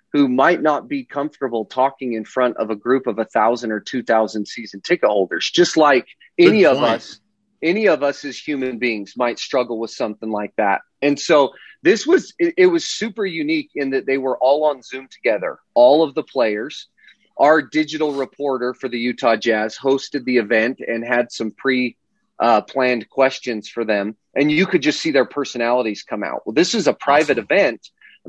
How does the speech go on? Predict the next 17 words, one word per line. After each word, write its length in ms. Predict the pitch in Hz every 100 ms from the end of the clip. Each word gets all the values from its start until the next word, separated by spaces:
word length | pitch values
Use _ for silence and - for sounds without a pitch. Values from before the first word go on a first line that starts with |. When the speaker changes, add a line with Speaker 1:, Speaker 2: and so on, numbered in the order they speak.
| 117
Speaker 1:
Joe 320 | 127 151 151
Ingles 400 | 151 147 147 131
is 140 | 120
roasting 760 | 107 120 131 131 - 120 107 -
everyone 540 | 120 120 135 123 120
on 180 | 120 117
the 80 | 117
team 440 | - 113 104 110 -
as 160 | 120 107
they 180 | 117 110
go 240 | 113 113
along. 420 | 131 117 110 110 - - - 117
Speaker 2:
<laughs> 340 | - - 123
Speaker 1:
And, 480 | 151 143 135 131 127 _ _ _ _
you 140 | 156 180
know, 200 | 180 175
there's, 260 | 190 185